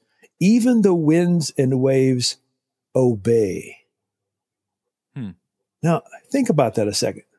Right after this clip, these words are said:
Speaker 1: Do you think wind and waves has the capacity to obey? Most people don't. Most people think the world is like a machine, and maybe humans and other creatures, they have free will and they can obey and disobey, but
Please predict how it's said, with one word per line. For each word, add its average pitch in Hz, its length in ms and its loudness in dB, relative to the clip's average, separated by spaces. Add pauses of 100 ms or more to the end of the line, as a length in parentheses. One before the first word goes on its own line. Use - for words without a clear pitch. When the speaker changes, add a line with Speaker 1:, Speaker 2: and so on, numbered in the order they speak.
(140)
Speaker 1:
Do 117 120 -2
you 208 160 4
think 233 420 -2 (440)
wind 147 420 2
and 127 260 -2
waves 135 360 2
has 117 180 0
the 110 80 -2
capacity 135 680 0
to - 300 -4
obey? 110 680 -2 (1400)
Most 175 400 0
people 147 300 2
don't. 120 380 0 (120)
Most 151 360 0
people 170 280 2
think 151 280 0
the 131 80 2
world 127 380 2
is 110 140 -2
like 117 200 0
a 104 80 -2
machine, 104 800 -2 (380)
and 113 180 0
maybe 170 440 2
humans 156 680 2
and 117 140 -2
other 151 240 2
creatures, 131 640 -2
they 151 160 2
have 151 260 0
free 139 320 0
will 120 340 2
and 110 100 0
they 147 120 4
can 117 180 0
obey 110 320 2
and 107 100 0
disobey, 107 520 -2
but 110 220 -2